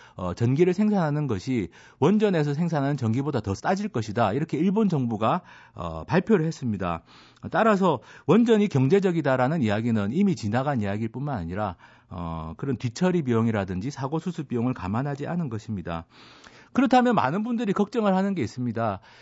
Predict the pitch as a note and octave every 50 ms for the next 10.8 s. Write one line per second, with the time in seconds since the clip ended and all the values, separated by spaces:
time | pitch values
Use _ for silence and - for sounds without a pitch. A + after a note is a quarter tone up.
0 | - - - F#3 B3 A3 A3+ G3+ F#3+ A3 A#3+ A3+ A#3 A3+ G#3 G3+ C#3+ A#2 B2+ C#3
1 | D#3 G3+ G#3+ A3 G#3+ G#3 F#3+ F3+ D#3 D3 - F#3 - C#3 B2+ C3+ C3+ E3+ F3 E3+
2 | F3 E3+ E3+ E3 E3 F#3+ D#3 A2+ G2+ G#2 G#2 G#2 B2+ C3+ A#2+ F#2+ E2 D2+ - -
3 | - - - - - - - - _ - C4+ - B3 A#3+ B3 A#3+ A3+ A3+ F3+ D3+
4 | F3+ G3 F#3+ E3 D3+ F3 G#3 G#3+ G#3+ G#3 F#3 E3+ E3+ F#3 G3+ A#3 A#3 - A2+ A#2
5 | A#2+ D3 E3 F#3 F3 - B2 A#2+ A#2+ C#3+ D3 D#3 E3 D#3 C#3 A#2 A#2+ B2 A#2 -
6 | - C#3 D3+ F3+ F#3 D#3+ B2 A#2+ B2+ C3 D3+ F3+ F3 E3+ F3+ A3 B3 - - -
7 | - _ - A2+ B2+ C3+ C#3 C3+ C#3 E3+ F#3+ F#3 - - D#3 F#3 F3+ - F3+ D3+
8 | B2+ - - A3+ A3 - G#3+ F3+ - - A3+ B3 A3+ A3 G3+ C#3+ A2+ - D#3+ -
9 | D#3 C#3+ C3+ C3 B2+ C3 B2+ B2+ B2 - E3 - - F#3+ F#3 F3 D#3+ D#3 C#3+ G#2
10 | F#2+ G#2 B2 D3 E3 D#3+ - F3+ D3 A#2+ G#2+ G#2+ B2 B2+ G#2 F2